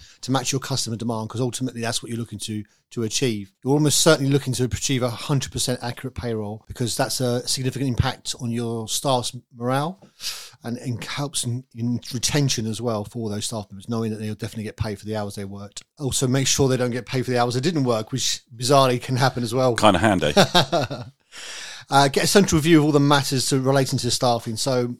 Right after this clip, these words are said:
Speaker 1: uh, visibility of what's happening out there in your estate when it's planned rather than when it's actually performed is definitely key to, to helping control costs. Manage staff absence as well, working preferences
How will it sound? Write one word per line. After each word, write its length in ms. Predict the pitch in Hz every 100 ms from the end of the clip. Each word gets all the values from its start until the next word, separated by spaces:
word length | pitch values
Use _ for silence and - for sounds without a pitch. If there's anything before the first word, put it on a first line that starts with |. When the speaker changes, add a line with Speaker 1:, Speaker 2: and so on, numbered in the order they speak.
| _
Speaker 1:
uh, 360 | 120 117 113 120
visibility 640 | 110 170 151 160 139 143
of 120 | 120
what's 200 | 120 143
happening 340 | - 139 131 120
out 180 | 120 120
there 160 | 117
in 60 | 117
your 140 | 113
estate 520 | 110 - 117 104 - -
when 120 | 135
it's 100 | 120
planned 520 | - 131 127 120 113
rather 260 | 123 127 117
than 160 | 113
when 120 | 113 117
it's 120 | 110
actually 280 | 98 - -
performed 400 | - 123 107 101
is 80 |
definitely 300 | - 127 -
key 260 | 107 123 104
to, 260 | - 101 104 _ -
to 80 | 110
helping 260 | 117 117
control 320 | 104 - 123
costs. 480 | 104 113 107 - - - - - - - - _
Manage 240 | 214 170 135
staff 280 | 175 165
absence 380 | 170 165 180 147
as 100 | 135
well, 320 | 147 175 202 - _ _
working 340 | 135 139 135 127
preferences 760 | 139 123 123 131 139 156 -